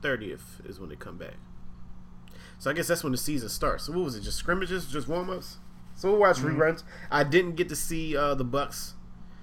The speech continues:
Speaker 1: Uh, who else? Um, I watched the Lakers. I watched the Blazers one. Um,
Speaker 2: The Blazers won? Who they beat?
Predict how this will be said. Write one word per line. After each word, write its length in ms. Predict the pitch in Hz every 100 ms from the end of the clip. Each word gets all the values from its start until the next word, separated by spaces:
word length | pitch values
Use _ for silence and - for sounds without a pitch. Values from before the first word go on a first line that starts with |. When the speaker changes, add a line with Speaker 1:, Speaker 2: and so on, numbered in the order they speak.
| - - - - - - - - -
Speaker 1:
Uh, 560 | 117 120 120 120 117 123
who 240 | - 151 127
else? 300 | - - - - - - - - - - - - - - - - - - -
Um, 680 | 139 147 147 143 143 143 143 - - - - - - - - - - -
I 40 |
watched 260 | 139 165 -
the 40 |
Lakers. 680 | 147 139 135 143 131 - - - - - -
I 80 | 113
watched 300 | 131 143 -
the 60 | 139
Blazers 580 | 120 123 131 117 120 110
one. 340 | 110 110 117 - - - - - - - - - -
Um, 800 | 87 - - - - - - - - - - -
Speaker 2:
The 80 | 139
Blazers 320 | 160 160 143
won? 300 | 165 190 202 - - -
Who 80 |
they 80 | 208
beat? 280 | 170 139